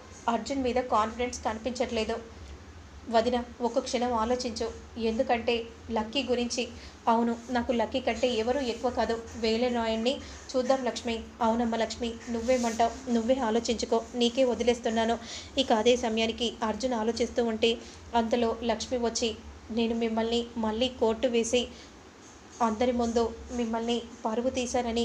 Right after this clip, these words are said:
అనిపిస్తుంది." "వద్దులేండి, వేలే లాయర్ని చూసుకుంటాను అర్జున్ గారు." "లేదు, ఈ కేసుని నేను వదలను లక్ష్మి గారు, ఎందుకంటే వాదించడం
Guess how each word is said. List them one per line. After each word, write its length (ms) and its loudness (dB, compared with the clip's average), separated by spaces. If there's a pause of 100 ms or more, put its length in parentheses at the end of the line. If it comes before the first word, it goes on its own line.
(140)
అనిపిస్తుంది." 600 0 (380)
"వద్దులేండి, 560 6 (200)
వేలే 360 4
లాయర్ని 460 4 (200)
చూసుకుంటాను 580 2
అర్జున్ 260 0
గారు." 240 4 (360)
"లేదు, 280 6 (500)
ఈ 100 0
కేసుని 480 2 (160)
నేను 240 2
వదలను 400 0
లక్ష్మి 320 0
గారు, 260 2 (400)
ఎందుకంటే 500 4 (300)
వాదించడం 640 0